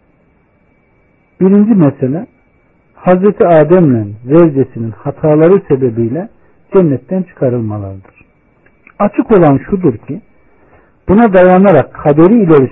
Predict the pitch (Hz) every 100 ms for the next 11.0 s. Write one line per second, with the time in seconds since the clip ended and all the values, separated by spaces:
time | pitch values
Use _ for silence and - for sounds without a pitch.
0 | - 143 139 185 - 185 180 156 147 -
1 | 123 - 123 110 107 98 98 - _ _
2 | _ _ _ _ _ _ _ - 220 180
3 | 185 - _ _ _ _ _ _ _ _
4 | _ - - 240 - 185 - 180 175 160
5 | 151 - 151 - - 139 135 - 117 117
6 | 151 127 - 120 117 110 104 - _ _
7 | _ _ _ _ _ _ _ _ _ _
8 | _ - 196 214 226 196 180 170 180 -
9 | 147 156 120 110 _ _ - 123 139 151
10 | 151 175 185 - 131 151 151 117 - 110